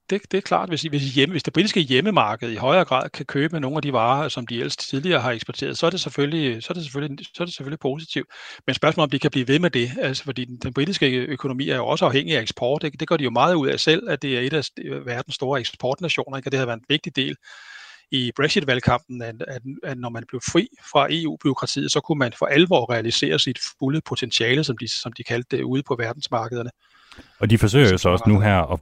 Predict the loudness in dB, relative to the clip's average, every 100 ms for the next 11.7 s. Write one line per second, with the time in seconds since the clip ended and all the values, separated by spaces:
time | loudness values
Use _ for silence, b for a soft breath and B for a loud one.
0 | -2 -2 0 2 6 8 8 6 4 4
1 | 4 2 0 2 2 4 2 2 2 2
2 | 2 0 0 -2 -4 -6 0 2 4 2
3 | 2 2 2 2 4 4 6 6 6 2
4 | 2 -2 2 2 2 -2 -6 -6 -6 -10
5 | -18 -14 0 0 4 8 8 8 4 2
6 | 8 8 8 4 0 -2 -4 -2 0 0
7 | 2 6 4 2 -10 _ _ _ -6 -4
8 | -4 0 0 4 4 6 4 4 0 -2
9 | 0 -2 0 4 6 6 0 -4 0 2
10 | 4 2 0 2 4 4 4 0 2 2
11 | 2 0 0 2 2 4 2